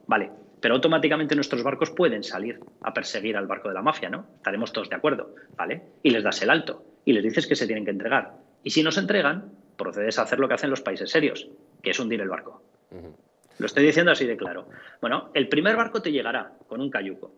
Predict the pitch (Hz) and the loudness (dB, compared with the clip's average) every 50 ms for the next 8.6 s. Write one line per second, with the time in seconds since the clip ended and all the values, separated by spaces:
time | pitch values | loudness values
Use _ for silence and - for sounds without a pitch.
0 | _ _ - 117 - - 123 113 113 139 139 165 151 - 127 120 123 113 120 - | _ _ -8 -8 -6 -4 -4 -2 0 2 2 2 2 0 -2 -4 0 0 0 0
1 | - - - 107 90 87 - - - - - - 113 143 156 156 - 165 143 127 | 0 -4 -4 -6 -6 -8 -8 -12 -14 -8 -4 -2 4 6 6 6 6 6 4 4
2 | 127 135 170 - - - 139 113 113 135 131 - 170 143 - 123 - 123 104 110 | 4 0 0 -2 -2 -2 -2 0 0 0 2 2 2 2 2 -2 -2 -2 -2 -2
3 | 113 110 104 101 95 95 92 98 95 - - _ _ _ _ _ _ _ _ _ | -2 -4 -4 -4 -4 -6 -6 -8 -10 -14 -16 _ _ _ _ _ _ _ _ _
4 | _ _ - - - - 110 107 117 131 135 120 113 139 - - - - - - | _ _ -6 -4 -2 0 0 2 2 2 4 4 2 2 0 -2 -6 -8 -16 -20
5 | _ _ _ _ _ - - 131 - - - 139 110 104 120 143 131 - 151 127 | _ _ _ _ _ 0 0 2 2 2 2 2 2 2 2 2 2 4 4 4
6 | 135 151 143 110 98 - 98 107 117 - - 117 131 123 123 123 120 120 120 123 | 4 4 2 2 -2 -2 -2 -2 -2 -4 -2 -2 -2 -2 0 0 0 2 2 0
7 | 120 127 117 123 120 131 143 - 113 101 95 107 98 101 110 113 123 113 120 117 | 0 0 0 2 2 2 2 0 0 -4 -4 -4 -6 -6 -2 -2 -2 -2 -2 -4
8 | 113 117 117 - - - - 151 131 101 - | -2 -2 -2 -2 -2 -2 0 0 0 0 -2